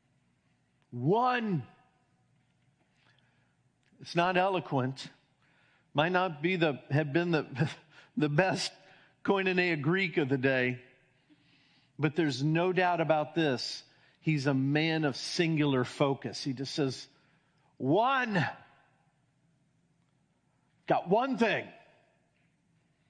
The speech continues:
One singular focus. One thing ahead of me. I want to be conformed to the image of Christ. I want to pursue the calling he has on my life.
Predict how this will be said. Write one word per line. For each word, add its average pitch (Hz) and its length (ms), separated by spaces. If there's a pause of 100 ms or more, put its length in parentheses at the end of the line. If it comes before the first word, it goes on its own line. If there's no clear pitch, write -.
(200)
One 226 360
singular 175 540
focus. 135 580
One 208 300
thing 165 280
ahead 123 220
of 110 80
me. 92 200 (420)
I 131 40
want 135 120
to 127 60
be 127 120
conformed 127 560
to 117 60
the 110 140
image 107 260
of 120 80
Christ. 123 540 (640)
I 117 60
want 120 180
to 110 60
pursue 143 560
the 127 100
calling 117 520 (200)
he 131 200
has 117 240
on 104 100
my 107 160
life. 110 460